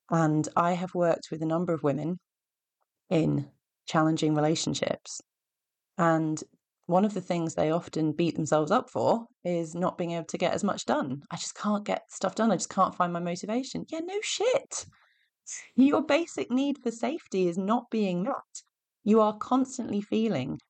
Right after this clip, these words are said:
slightly or very unsafe in your life. Y-, you know, get-, getting stuff done is going to be more challenging. That's just, that's not you. That's just human. But let's say we have all of our safety needs met.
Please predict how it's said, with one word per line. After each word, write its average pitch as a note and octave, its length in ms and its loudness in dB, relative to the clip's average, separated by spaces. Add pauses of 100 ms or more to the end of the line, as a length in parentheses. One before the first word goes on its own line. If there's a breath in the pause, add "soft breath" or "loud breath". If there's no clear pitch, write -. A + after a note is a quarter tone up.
(300)
slightly F#3 640 2
or D#3 200 -2
very D3 520 2
unsafe E3+ 680 0
in D#3 140 0
your D3 160 0
life. G3 240 0 (960)
Y-, - 180 -4 (120)
you C4 100 4
know, G3 140 6
get-, - 300 -4
getting D#4 280 0
stuff - 320 -2
done B3+ 400 -2
is F3 140 -6
going F#3+ 460 2
to - 120 -14
be F3 360 -2
more D#3 360 -2
challenging. D3+ 560 -4 (160)
That's - 240 -2
just, - 300 -8 (260)
that's - 180 0
not G3+ 220 -6
you. G3+ 320 -2
That's - 220 -6
just - 280 -8 (180)
human. D3 420 -10 (1600)
But A#3 120 6
let's B3+ 260 2
say E4 140 -4
we D4 140 -2
have A3+ 200 -4
all G3 160 0
of F3+ 100 -4
our F3+ 140 2
safety - 480 -4
needs D3+ 340 -4
met. - 220 -6